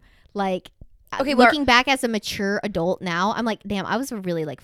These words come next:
Speaker 1: fuckhead."
Speaker 2: Were you, were, okay. Were
Speaker 1: But I was
Speaker 2: you
Speaker 1: always really nice. I just was never, like, in love
Speaker 2: Well, yeah,
Speaker 1: with
Speaker 2: because
Speaker 1: him.
Speaker 2: he was, like, your best friend. I mean,
Speaker 1: Right.
Speaker 2: I literally had a guy, too, like, that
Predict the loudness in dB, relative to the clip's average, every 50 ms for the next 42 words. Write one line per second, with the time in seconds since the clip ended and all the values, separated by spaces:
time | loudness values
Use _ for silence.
0 | _ -14 -14 -14 -12 -16 -16 -16 -14 -10 -2 0 0 0 0 -2 -4 -4 0 2
1 | 2 2 2 0 2 4 6 8 8 6 4 0 -2 -2 -2 -4 -6 -10 _ _
2 | _ _ _ _ -20 -20 -20 _ _ _ -6 2 4 4 6 6 4 4 4 6
3 | 6 6 6 6 6 6 6 4 4 2 0 -2 -2 -2 -4 -4 -4 -6 -6 -8
4 | -10 -6 -2 -2 -2 0 0 -4 -4 -4 -4 -6 -4 -4 -4 -4 -2 -2 -4 -2
5 | -4 -6 -4 -4 -4 -4 -4 -6 -10 -16 -20 -8 -2 0 0 0 0 0 2 4
6 | 4 4 4 2 0 0 0 0 2 0 0 0 -2 -2 -4 -4 -2 0 0 0
7 | 0 -2 -6 -4 -4 -4 -4 -2 -2 0 2 2 4 4 6 6 6 4 2 4
8 | 4 4 2 2 -2 -2 -2 -2 -4 -4 -4 -2 0 0 0 0 0 -4 -4 -6
9 | -10 -4 -2 2 2 2 2 0